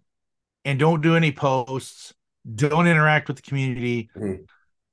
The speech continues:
Speaker 1: don't go on a lot of the free calls that a lot of people put on where they try and, you know, network with other people and get to know other people in the group.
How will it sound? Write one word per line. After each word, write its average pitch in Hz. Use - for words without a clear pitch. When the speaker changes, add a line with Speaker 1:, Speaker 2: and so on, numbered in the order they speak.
Speaker 1:
don't 170
go 180
on 175
a 160
lot 147
of 139
the 117
free 143
calls 131
that 127
a -
lot 120
of 107
people 113
put 110
on 151
where 117
they 98
try 104
and, 95
you 101
know, 90
network 131
with 127
other 127
people 131
and 127
get 104
to -
know 113
other 131
people 127
in 131
the 127
group. 143